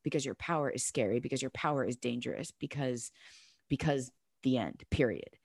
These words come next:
It would be a lot safer for all of us if you could just put your power away. And the amazing thing about this conversation with Rachel for me was that I, I truly think I think about this every single day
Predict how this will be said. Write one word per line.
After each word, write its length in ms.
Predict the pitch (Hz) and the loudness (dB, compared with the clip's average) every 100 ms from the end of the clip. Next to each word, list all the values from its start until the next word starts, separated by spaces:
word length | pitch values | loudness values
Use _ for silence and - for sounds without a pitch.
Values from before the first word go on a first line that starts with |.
| _ | _
It 60 | 160 | 6
would 160 | 156 143 | 6 8
be 80 | |
a 80 | 151 | 6
lot 300 | 143 165 180 | 10 10 10
safer 420 | - 214 196 214 | 12 12 12 12
for 180 | 202 208 | 12 12
all 260 | - 160 156 | 12 12 12
of 100 | 151 | 12
us 160 | 147 | 12
if 100 | 139 | 10
you 80 | 135 | 8
could 220 | 127 117 | 8 8
just 300 | - 160 - | 12 10 12
put 160 | - 160 | 12 12
your 120 | 151 | 10
power 420 | 147 - 143 135 | 8 12 12 12
away. 520 | 127 127 127 - - - - - - - - _ _ _ | 10 8 6 4 -2 -8 -18 -20 -20 -20 -20 _ _ _
And 380 | 165 156 143 135 - _ | 6 8 8 4 -2 _
the 140 | 151 165 | 8 8
amazing 480 | 156 165 170 170 | 8 6 6 4
thing 120 | 151 147 | 2 6
about 200 | 139 135 | 6 6
this 120 | 135 | 2
conversation 540 | 143 131 127 131 123 | 4 4 4 4 2
with 160 | 120 120 | 0 4
Rachel 300 | 127 131 120 | 4 4 0
for 120 | 127 | 2
me 360 | 127 151 151 127 | 6 8 8 8
was 200 | 127 127 | 6 6
that 180 | 127 - | 6 6
I, 380 | 135 131 127 - | 6 6 4 2
I 160 | - 131 | 4 6
truly 840 | 131 - - 135 139 156 165 170 - _ _ _ _ - | 4 -4 0 4 4 4 2 -4 -12 _ _ _ _ 4
think 160 | 151 | 8
I 100 | 135 | 8
think 220 | 131 139 139 | 8 6 6
about 240 | 147 135 | 6 6
this 160 | 131 - | 2 0
every 260 | 139 127 143 | 2 6 4
single 300 | 135 123 120 | 4 0 0
day 420 | 113 117 147 | 4 6 6